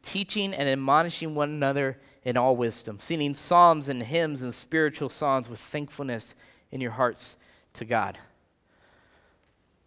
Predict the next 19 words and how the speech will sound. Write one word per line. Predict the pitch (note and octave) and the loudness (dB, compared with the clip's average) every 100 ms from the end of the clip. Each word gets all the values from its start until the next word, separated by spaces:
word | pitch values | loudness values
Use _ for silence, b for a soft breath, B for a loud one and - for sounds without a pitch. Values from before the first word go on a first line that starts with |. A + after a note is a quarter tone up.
| _ _ _ _ - | _ _ _ _ -18
The | C#3+ | 2
third | A3 G#3+ | 4 6
point | G#3 G#3+ | 4 2
in | F#3 | 2
this | E3 | 0
passage | - F#3+ G3 F#3 D3+ | 10 12 12 6 2
that | E3+ | 2
we | D#3 | 2
see | D3 G3 F#3+ | -2 0 2
is | D#3+ | 4
that | E3 | 4
a | D3 | 4
Christ-oriented | - - A3 A3 F#3+ - - F3+ F#3+ F#3+ F3+ F3 C#3+ | -2 6 8 8 6 -6 -4 0 2 0 0 -4 -4
church | - G3+ F#3 - - b b | -2 0 0 -4 -16 b b
will | D#3 | 0
mature | E3 D3+ - - A3+ G#3 D#3+ | 2 -2 -4 0 4 4 2
through | - E3 E3 | 0 -4 -2
his | D3+ C3 - | -2 -6 -8
teaching. | F3 E3 - G2+ | -10 -8 -10 -14